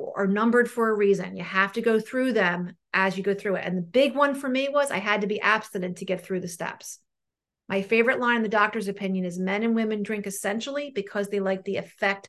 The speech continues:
produced by alcohol. I can't get the effect from the steps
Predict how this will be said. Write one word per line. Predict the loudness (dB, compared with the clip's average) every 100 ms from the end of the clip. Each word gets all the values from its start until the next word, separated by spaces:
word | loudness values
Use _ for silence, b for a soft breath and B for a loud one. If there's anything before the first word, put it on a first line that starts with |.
| _ -10
produced | -4 -4 -4
by | -4 -4
alcohol. | -4 -4 -8 -8 -10 -16 _ _ _ _ _ _ -6
I | -6
can't | 0 0 2
get | 0 -2
the | -4
effect | 0 -4 -4
from | -4
the | -4
steps | -4 0 0 -2